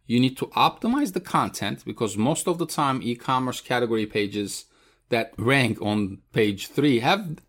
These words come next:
doesn't even have content. I mean, this is shocking to us, where we see so much opportunity in e-commerce sites, because you have a category page that has hundred thousand, you know, search volume on the third page, and you haven't even added, like,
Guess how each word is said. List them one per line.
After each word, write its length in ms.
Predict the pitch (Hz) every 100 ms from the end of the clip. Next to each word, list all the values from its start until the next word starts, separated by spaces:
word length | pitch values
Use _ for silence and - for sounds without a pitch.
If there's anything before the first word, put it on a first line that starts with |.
| 156
doesn't 280 | 202 240 294
even 200 | 247 220
have 220 | 233 -
content. 520 | 233 311 339 147 160 143
I 60 |
mean, 100 | 170
this 180 | 165 185
is 100 | 226
shocking 460 | - 202 208 180 143
to 140 | 147
us, 200 | 117 - - - _
where 160 | 135 151
we 140 | 151
see 220 | 143 147
so 320 | - - 208 208
much 180 | 185
opportunity 680 | 170 143 131 - 135 123 113
in 80 | 107
e-commerce 500 | 107 107 113 98 -
sites, 260 | 104 92 -
because 340 | - 120 - - - -
you 100 | 208
have 80 | 226
a 60 |
category 480 | - 160 160 143 127
page 380 | - 120 113 156
that 180 | 131 123
has 360 | 127 117 - - - -
hundred 380 | 160 151 143
thousand, 460 | 156 147 135 123 110 _ _ _ _ _ -
you 140 | 135
know, 80 | 110
search 360 | - 156 147 -
volume 600 | 123 117 117 113 117 117 - _
on 140 | 131 123
the 100 | 113
third 380 | - 147 135 139
page, 220 | 131 117
and 120 | 110
you 120 | 117
haven't 260 | 123 110 107
even 340 | 101 98 101 104
added, 420 | 107 104 90 -
like, 340 | 98 101 90